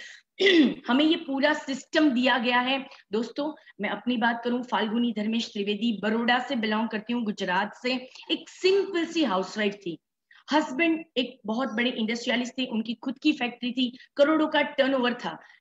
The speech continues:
लाखों में घर में income आ रही थी। तो पैसों के लिए कुछ करूं, ये मेरी वजह नहीं थी। लेकिन क्योंकि चालीस साल की उम्र तक अंदर एक छोटा सा पिन-, पिंच आउट हो रहा था,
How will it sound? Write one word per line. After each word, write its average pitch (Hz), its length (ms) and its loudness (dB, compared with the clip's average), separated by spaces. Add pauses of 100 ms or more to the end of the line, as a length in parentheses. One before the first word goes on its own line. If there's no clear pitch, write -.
लाखों 233 300 2
में 254 160 4
घर 214 160 0
में 226 140 2
income 202 360 -4
आ 170 120 -2
रही 165 180 -6
थी। - 240 -16 (280)
तो 370 80 -2
पैसों - 420 0
के 349 120 -2
लिए 302 160 2
कुछ 294 220 -4
करूं, 240 240 0 (100)
ये 254 80 2
मेरी 247 220 0
वजह 190 280 -2
नहीं 170 160 -6
थी। 160 200 -14 (240)
लेकिन 262 340 -2
क्योंकि 285 440 0 (240)
चालीस 262 540 2
साल 233 260 2
की 247 240 -4
उम्र 214 240 2
तक 214 340 -2 (680)
अंदर 294 280 4
एक - 420 -2
छोटा 320 460 -2
सा 294 400 -6 (320)
पिन-, 302 220 6 (100)
पिंच 302 240 4
आउट 277 180 2
हो 226 60 -2
रहा 208 160 0
था, 185 200 -6